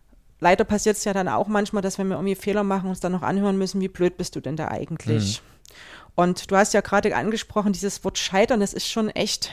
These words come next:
Speaker 1: heftig, ne? Das heißt ja eigentlich in Stücke fallen, ne? Hier wie, äh, Holz, ne? Scheit. <clears throat> Und, äh, ich finde halt zum Beispiel im Englischen, da hat man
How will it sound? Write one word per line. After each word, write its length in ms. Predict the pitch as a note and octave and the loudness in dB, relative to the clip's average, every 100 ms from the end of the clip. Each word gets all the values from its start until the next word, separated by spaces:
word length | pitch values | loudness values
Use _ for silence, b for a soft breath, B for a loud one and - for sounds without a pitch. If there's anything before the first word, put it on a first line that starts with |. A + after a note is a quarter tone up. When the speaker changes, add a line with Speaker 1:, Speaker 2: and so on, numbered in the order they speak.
| - | 0
Speaker 1:
heftig, 500 | A3+ - E4 F4+ - | 0 0 -4 -2 -2
ne? 80 | G#3+ | -2
Das 200 | G#3+ G#3 | 0 0
heißt 220 | G#3 - | 0 0
ja 80 | C3 | 0
eigentlich 380 | D3 G3+ G3 | 2 0 -2
in 240 | - F#3+ F#3+ B B B B B | -2 -2 -2 B B B B B
Stücke 480 | - - C4 - D#4 | -8 -2 -2 0 -2
fallen, 600 | - - A3 C#4 F4 E4 | -2 2 6 8 6 4
ne? 140 | A#3 | 2
Hier 260 | C#4 A#3+ G#3 | 2 0 0
wie, 320 | G#3+ A3 A3+ B B B B B B _ b b b - | 2 4 2 B B B B B B _ b b b -4
äh, 240 | G3+ G3+ G3 - - | -2 0 -4 -12 0
Holz, 460 | A#3+ D#4+ - - | 4 4 2 -2
ne? 180 | G3 C4+ E4+ | 2 2 2
Scheit. 500 | - A#3 C#4 - - | 2 4 4 2 -4
<clears throat> 300 | - D4+ B3 | 2 2 2
Und, 320 | - A#3 A3 - | 2 2 2 2
äh, 160 | G#3 | 4
ich 100 | G3+ | 4
finde 220 | A#3+ B3 | 2 2
halt 140 | A3 G3 | 2 2
zum 80 | G#3 | 0
Beispiel 220 | G#3 F#3+ | 0 -2
im 60 | |
Englischen, 560 | F#3 G3 B3+ B3+ - G#3+ | -2 0 2 0 0 -2
da 100 | F#3+ | -2
hat 160 | F#3 - | -2 0
man 280 | G3+ G3+ | 0 0